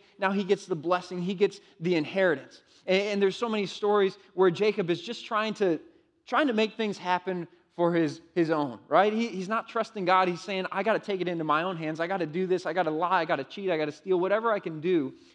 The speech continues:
to make it happen." Well, finally, he gets, uh, advanced in his life, and he comes to a point where he's gotta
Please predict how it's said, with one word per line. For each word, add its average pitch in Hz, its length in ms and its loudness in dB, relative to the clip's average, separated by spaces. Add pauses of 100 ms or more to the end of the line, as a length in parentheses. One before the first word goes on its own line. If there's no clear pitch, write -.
to 185 60 -2
make 190 240 -2
it 196 80 -2
happen." 135 380 -10 (840)
Well, 165 140 -2
finally, 196 380 0
he 185 80 -2
gets, 180 260 0 (320)
uh, 151 220 6
advanced 175 680 -2 (200)
in 170 140 0
his 170 280 -2
life, 165 340 2
and 165 100 -4
he 160 60 0
comes 190 300 -2
to 175 100 -2
a 160 60 0
point 180 280 -6
where 160 140 2
he's 170 240 -6
gotta 160 300 4